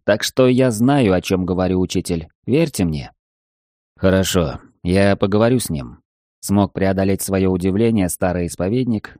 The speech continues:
Снова ученик нашёл путь, который практиковался ранее, но стал непопулярным, так как проще и эффективнее было использовать привязанность исповедника, а не противоположные чувства к кающемуся,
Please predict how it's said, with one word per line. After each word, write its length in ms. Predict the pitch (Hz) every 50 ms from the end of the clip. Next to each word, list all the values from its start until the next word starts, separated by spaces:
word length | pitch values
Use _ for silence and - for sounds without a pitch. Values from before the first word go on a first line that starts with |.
| _ -
Снова 380 | - - 107 127 151 151 110
ученик 420 | 101 101 92 - 101 98 101 98 -
нашёл 380 | 104 101 92 - 107 98 90
путь, 360 | - - 123 135 135 117 - -
который 440 | - 85 85 - 101 101 107 104
практиковался 800 | 95 - 98 85 - - - - 92 90 90 92 87 - - 92
ранее, 440 | 98 107 107 98 87 80 73 73 73
но 180 | 76 78 80
стал 300 | 78 - - 98 98 101 98
непопулярным, 880 | 98 98 87 98 - 101 98 98 110 113 104 90 82 76 64 - - _ _ _ -
так 180 | 127 139 135 -
как 220 | 139 135 - -
проще 400 | 131 123 139 147 123 - - 113
и 120 | 110 113 104
эффективнее 580 | - 120 - - - 143 139 113 101 92 90
было 300 | 87 92 101 101 101 98
использовать 640 | 95 - - 117 117 110 104 101 104 104 98 - -
привязанность 640 | - 104 98 98 98 95 87 92 101 95 90 - -
исповедника, 720 | 95 - - 98 95 107 107 87 80 76 - - 64 - - _ _
а 120 | - 90 90
не 100 | 90 85
противоположные 920 | - 98 95 - 104 98 98 87 107 107 123 131 120 87 85 87 87 82
чувства 420 | - - 92 85 - - 90 90
к 80 | - _
кающемуся, 840 | - 101 92 85 80 78 71 - - 76 71 71 69 - - 62 -